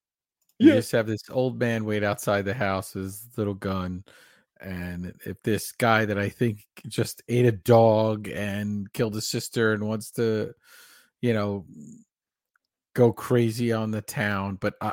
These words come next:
Speaker 1: but I got it. You know, I got this. You, you get a sense, though, that he, he's very frustrated by his inability to get to Michael, his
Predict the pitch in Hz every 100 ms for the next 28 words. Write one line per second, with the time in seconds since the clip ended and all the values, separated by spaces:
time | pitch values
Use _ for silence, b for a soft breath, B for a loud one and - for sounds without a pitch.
0 | - 104 110 110 107 101 90 87 76 -
1 | _ _ _ _ - 107 101 98 92 87
2 | - 82 - - 120 120 147 120 170 165
3 | - 143 127 - 123 117 110 107 110 110
4 | 110 104 _ b b b b b b _
5 | _ _ _ _ _ _ _ - 123 113
6 | 98 123 123 127 - 120 117 - 123 117
7 | 110 101 107 104 113 107 107 113 110 95
8 | 113 104 104 101 92 101 101 - - 95
9 | 90 90 - - _ _ - 113